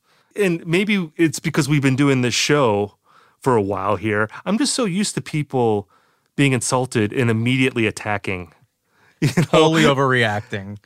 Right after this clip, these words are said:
Speaker 1: Overreacting and not conceding that they were ever wrong. This is the only instance I think we've ever had where someone was called out publicly and they said, "You know what? You're right." Like, and not only that, your song's better than my song.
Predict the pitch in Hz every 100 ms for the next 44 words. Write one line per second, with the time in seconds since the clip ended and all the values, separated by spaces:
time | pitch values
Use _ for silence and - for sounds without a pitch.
0 | - _ - - 180 214 196 180 175 -
1 | 175 160 139 139 143 151 - 151 - 143
2 | 131 123 110 120 113 113 113 110 127 131
3 | 104 101 - - - 190 151 151 185 165
4 | 135 202 - 117 101 92 113 - 101 110
5 | 98 131 160 104 95 - - - - 127
6 | - 151 165 143 120 - 135 131 123 110
7 | - 143 160 135 - 95 92 - - 139
8 | 131 127 - 117 117 151 233 220 226 139
9 | 151 127 185 98 - _ _ 127 127 -
10 | - 143 156 190 190 180 170 196 202 160
11 | 175 190 185 139 160 165 151 139 151 -
12 | - 55